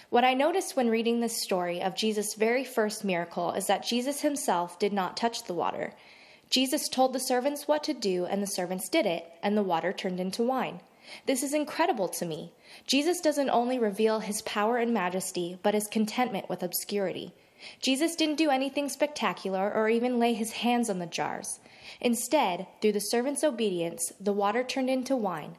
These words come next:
Thus, his power was revealed. So then, what do we do with this observation?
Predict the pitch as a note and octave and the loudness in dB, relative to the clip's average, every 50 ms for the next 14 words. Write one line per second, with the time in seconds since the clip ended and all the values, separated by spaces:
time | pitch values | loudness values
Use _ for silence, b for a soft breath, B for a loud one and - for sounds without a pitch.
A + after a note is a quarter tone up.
0 | _ _ - F#3+ G3+ G3+ G#3+ - - - - A3 G#3 - - A3+ G#3 G3+ G3+ G3+ | _ _ 0 4 4 4 4 2 -6 -4 -4 -4 -4 -2 0 0 2 2 2 0
1 | G3+ - G3+ F#3+ - - F#3+ F#3 E3+ F3+ E3 - - F3 - - _ _ _ - | -2 -2 -2 -4 -2 -2 -4 -4 -2 -2 -4 -4 -6 -10 -14 -18 _ _ _ -20
2 | _ _ _ _ _ _ _ _ _ _ _ _ _ _ _ _ _ _ _ B | _ _ _ _ _ _ _ _ _ _ _ _ _ _ _ _ _ _ _ B
3 | B B B B B B B B B B B - - - C#4 C#4+ D4 C#4+ C#4 C#4+ | B B B B B B B B B B B -6 2 4 4 4 6 4 2 2
4 | C#4+ C4+ A#3 A3+ A#3 B3+ B3 A#3+ G#3+ - G3+ G3+ G#3 B3 B3 - C#4 C4+ D4 C#4+ | 2 2 2 2 2 2 0 -2 -2 0 0 2 2 2 0 0 -2 0 0 0
5 | C#4 C#4 - D4+ C#4+ D4 D4 D4+ - - E4+ F#4 F4+ | 0 0 -2 0 2 2 0 0 -2 -4 -4 -4 -6